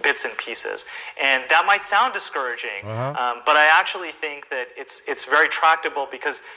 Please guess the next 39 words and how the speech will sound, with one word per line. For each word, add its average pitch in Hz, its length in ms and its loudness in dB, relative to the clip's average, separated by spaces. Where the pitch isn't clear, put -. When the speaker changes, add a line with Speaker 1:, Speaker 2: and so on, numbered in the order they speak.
Speaker 1:
now, 160 500 4
you 151 100 -8
know, 139 120 -2
and 131 120 -8
this 165 140 2
is - 80 2
something 160 240 -2
which 143 120 -6
has - 100 -8
really 165 220 -2
emerged 156 400 0
over 143 80 -4
the 131 80 -4
last 135 260 2
ten 135 120 -6
years, 139 240 -2
we 147 140 -8
actually 160 520 2
know 147 340 -4
what 156 180 4
are 143 180 4
the 135 80 -6
specific - 540 0
problems 135 500 2
we're 123 100 -6
trying 120 180 -2
to 101 60 -12
solve. - 500 -4
Speaker 2:
You 104 100 -4
hear 117 80 0
that, 135 140 0
people? 139 320 -4
They 120 160 -4
know 123 300 -4
the 123 100 -4
specific - 720 -6
problem 110 520 0
that 101 160 -2
they're 104 120 -4